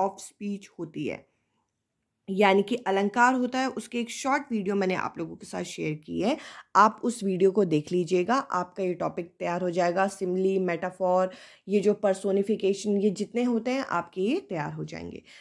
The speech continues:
साथ ही साथ हम लोगों से हिंदी में एक प्रत्यय और एक शब्द का यहाँ पे हमें अर्थ ये पूछा गया था। ये जो हमें गद्यांश और काव्यांश पूछे जाते हैं, उसके अंदर।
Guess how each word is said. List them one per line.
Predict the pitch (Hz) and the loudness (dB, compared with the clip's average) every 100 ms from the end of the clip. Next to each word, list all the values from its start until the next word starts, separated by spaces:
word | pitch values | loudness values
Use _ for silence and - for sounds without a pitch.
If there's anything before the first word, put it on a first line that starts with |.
| - | -20
साथ | - 247 233 | -2 2 2
ही | 277 | 0
साथ | 285 285 | -2 -2
हम | 277 220 185 | -2 0 2
लोगों | 180 196 | 2 0
से | 247 | -2
हिंदी | 220 190 180 202 | -2 -2 2 4
में | 226 | 4
एक | 233 208 208 - - | 2 -2 -4 -6 -4
प्रत्यय | 233 233 302 302 | -4 -4 -6 -6
और | - 196 196 - | -4 -4 -4 -6
एक | 196 | -8
शब्द | - 226 214 226 | -6 -6 -4 -4
का | 254 | -2
यहाँ | 220 165 | -2 -4
पे | 190 | -6
हमें | 180 180 180 - | -6 -6 -6 -6
अर्थ | 170 - 180 | -6 -6 -4
ये | 196 | -2
पूछा | 269 - 160 156 | -4 -8 -10 -6
गया | 156 156 | -6 -4
था। | 240 349 - - - | -6 -8 -12 -20 0
ये | 214 | 4
जो | 220 226 | 4 4
हमें | 208 214 196 | 2 2 2
गद्यांश | 185 156 180 180 233 226 | 2 0 2 2 2 -2
और | 180 | -6
काव्यांश | 165 165 165 170 170 180 | -4 -2 -2 -2 -2 -6
पूछे | - 165 160 | -10 -10 -6
जाते | 175 165 165 | 0 0 0
हैं, | 330 | -6
उसके | 381 - - 160 | -6 -12 -12 -10
अंदर। | 165 - | -8 -10